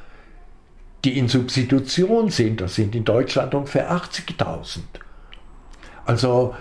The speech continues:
sie behauptet, ja, Cannabis ist die höchste Zahl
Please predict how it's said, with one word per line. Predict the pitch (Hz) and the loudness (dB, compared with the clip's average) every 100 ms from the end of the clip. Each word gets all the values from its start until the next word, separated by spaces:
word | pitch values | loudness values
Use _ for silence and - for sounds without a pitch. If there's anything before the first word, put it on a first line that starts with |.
| - - | -14 -14
sie | - 226 | -2 2
behauptet, | - 139 151 - 180 170 | 4 4 4 2 0 2
ja, | 143 139 175 156 156 | 4 6 6 4 4
Cannabis | 147 151 147 147 156 147 - | 2 0 2 4 2 0 -2
ist | - 123 - - | -4 -2 -2 2
die | 120 | 4
höchste | 156 170 170 160 | 4 2 0 0
Zahl | - 131 151 175 175 | 0 2 2 4 2